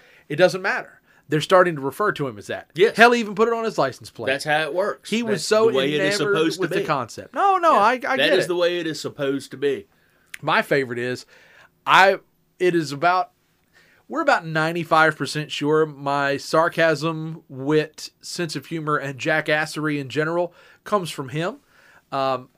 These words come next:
Speaker 1: I was having lunch with the eldest yesterday. Uh, for those that don't know, listen back. You need to do your homework. Uh, but we were out to eat at a, uh, local indoor golfing center,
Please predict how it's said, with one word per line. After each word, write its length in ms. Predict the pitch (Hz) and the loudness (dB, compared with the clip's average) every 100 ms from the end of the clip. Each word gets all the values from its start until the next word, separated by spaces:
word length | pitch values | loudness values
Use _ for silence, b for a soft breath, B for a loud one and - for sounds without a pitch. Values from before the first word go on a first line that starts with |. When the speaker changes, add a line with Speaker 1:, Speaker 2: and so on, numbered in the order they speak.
| - | 0
Speaker 1:
I 140 | 156 | 2
was 180 | 185 165 | 2 4
having 260 | 185 170 160 | 2 2 -2
lunch 380 | 156 175 - - | -2 -4 -6 -4
with 240 | 147 147 | -4 -4
the 160 | 143 160 | -6 -2
eldest 560 | 143 160 214 - - - _ | -2 0 -2 -4 -14 -18 _
yesterday. 680 | 165 185 - 208 196 240 _ b b b b | -4 -4 0 2 2 2 _ b b b b
Uh, 180 | 127 117 | -6 -6
for 120 | - | -4
those 220 | 135 143 131 | -2 -2 -4
that 120 | 135 | -8
don't 200 | 139 143 | -8 -6
know, 160 | 143 | -6
listen 340 | 151 143 - 127 | -2 -4 -6 -4
back. 460 | 131 147 - - - B B B - | -2 -4 -8 -18 -18 B B B -20
You 160 | 131 120 | -18 -16
need 200 | 120 120 | -14 -10
to 60 | |
do 0 | |
your 160 | 123 113 | -10 -10
homework. 500 | 165 170 165 - - _ B B B B - | -10 -8 -10 -12 -20 _ B B B B -4
Uh, 160 | 135 131 | -2 -2
but 280 | 127 139 147 | -2 -4 0
we 160 | 165 | 0
were 180 | 165 160 | 4 4
out 320 | 151 170 - | 4 2 0
to 160 | - 147 | -8 -6
eat 240 | 151 147 | -4 -4
at 180 | 139 131 | -4 -4
a, 260 | 127 127 123 | -4 -4 -6
uh, 100 | 113 - b b - | -10 -16 b b -2
local 600 | 135 156 156 151 143 143 | 2 2 2 2 2 0
indoor 540 | 165 165 151 151 143 135 | -6 -2 0 2 2 0
golfing 500 | 127 147 151 180 175 | 0 2 2 -2 -4
center, 460 | 185 180 196 226 | -4 -2 -2 -2